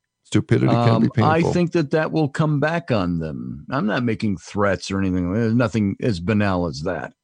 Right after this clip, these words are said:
Speaker 2: I'm just saying that those people will have to live with those words they spoke the rest of their lives. Um, and, uh, there may be consequences that are unexpected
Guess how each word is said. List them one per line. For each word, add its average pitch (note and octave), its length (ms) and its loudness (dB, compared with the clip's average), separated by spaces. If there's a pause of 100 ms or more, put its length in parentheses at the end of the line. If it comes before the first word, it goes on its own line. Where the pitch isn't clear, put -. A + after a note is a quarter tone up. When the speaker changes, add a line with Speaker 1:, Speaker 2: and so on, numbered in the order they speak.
(600)
Speaker 2:
I'm B2 140 0
just B2 160 -2
saying C3 240 0
that A2 160 -2
those D#3+ 240 0
people C#3+ 460 0
will C3+ 320 2
have C3+ 220 0
to C#3 100 0
live C3 300 0
with C3+ 160 -2
those C3+ 300 0
words C3 420 -2
they B2+ 180 -2
spoke C3 460 -4
the G#2+ 100 -4
rest A2+ 320 -4
of B2+ 80 -2
their A#2 160 0
lives. A2+ 460 -4 (540)
Um, A2+ 600 2 (240)
and, B2 440 2
uh, A2+ 220 2
there A#2 160 0
may B2+ 160 2
be B2+ 160 2
consequences G#2+ 920 -2
that A#2 160 -4
are B2+ 120 0
unexpected C3 680 -4